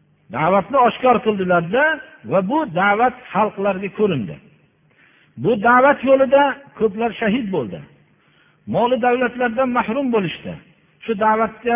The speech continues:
sodiq qolishlik yo'lida. Uylaridan mahrum bo'lishdi. Mana birinchi hijrat Habashistonga bo'ldi. Bu ozorlarni ko'rganda xalqlar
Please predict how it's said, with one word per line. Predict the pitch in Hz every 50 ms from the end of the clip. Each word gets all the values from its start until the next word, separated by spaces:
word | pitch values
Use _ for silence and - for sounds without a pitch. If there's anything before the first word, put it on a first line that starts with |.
| 226 202
sodiq | - - 240 233 214 226 226
qolishlik | - 226 220 214 190 - 214 202 175
yo'lida. | 170 151 120 104 85 82 76 69 - - _ _ _ _ _ _ _ -
Uylaridan | 180 190 214 220 240 240 240 240 247 254 247
mahrum | 240 247 214 202 214 262 320 311 285
bo'lishdi. | 254 240 226 190 - - - 131 95 80 71 - _ _ - - - _
Mana | - 147 208 247
birinchi | 240 208 226 226 240 247 214 240
hijrat | 214 202 226 208 226 233 233 -
Habashistonga | - - 208 220 220 220 202 - - - 214 208 208 208 196
bo'ldi. | 175 139 113 92 82 76 71 - - _ _ _ _ _ _
Bu | - 156 262 - 269 247
ozorlarni | 262 262 247 208 247 254 247 247 262 262 262 262 269 262 196
ko'rganda | - - 240 233 226 214 226 226 220 208 208
xalqlar | - - 208 208 196 - - 196 233 277 285